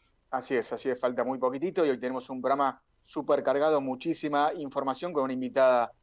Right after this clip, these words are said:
internacional que ya nos está esperando aquí en, en Paradeportes. Y saludamos a Damián Schneiderman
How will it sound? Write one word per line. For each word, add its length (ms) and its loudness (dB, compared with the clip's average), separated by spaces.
internacional 800 2
que 100 -8
ya 80 -6
nos 120 -2
está 160 -4
esperando 540 0
aquí 360 0
en, 460 -2
en 160 0
Paradeportes. 640 2
Y 140 -4
saludamos 480 4
a 600 4
Damián 300 0
Schneiderman 560 0